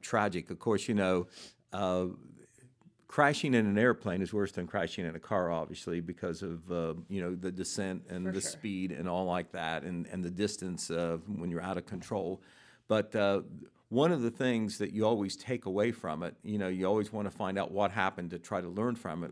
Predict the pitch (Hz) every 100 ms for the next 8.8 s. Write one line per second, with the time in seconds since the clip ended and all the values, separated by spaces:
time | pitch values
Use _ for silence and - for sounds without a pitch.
0 | - 90 78 - 156 - 85 - - 90
1 | 85 67 82 76 - - - - _ _
2 | 98 95 85 - _ _ 98 117 131 143
3 | - 139 127 117 139 135 131 92 80 -
4 | - 110 92 92 90 110 131 120 104 92
5 | 135 101 - 98 92 95 101 95 82 78
6 | 135 - - 87 - - 67 - - -
7 | - 50 - 202 185 214 151 - 98 104
8 | 107 110 107 131 101 101 104 95